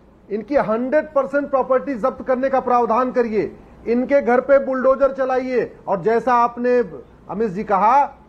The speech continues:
ये ऐसे नहीं है, इंजीनियर शामिल हैं,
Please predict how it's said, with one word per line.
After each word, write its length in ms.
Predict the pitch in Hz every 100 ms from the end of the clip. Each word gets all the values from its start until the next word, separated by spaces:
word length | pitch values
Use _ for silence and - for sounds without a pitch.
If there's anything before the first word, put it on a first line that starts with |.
| -
ये 120 | 170 254
ऐसे 460 | 185 220 220 302
नहीं 280 | 269 294 320
है, 320 | 294 175 - - - - - - - - -
इंजीनियर 520 | 240 247 311 339 339
शामिल 480 | - 302 302 320 285
हैं, 340 | 233 147 -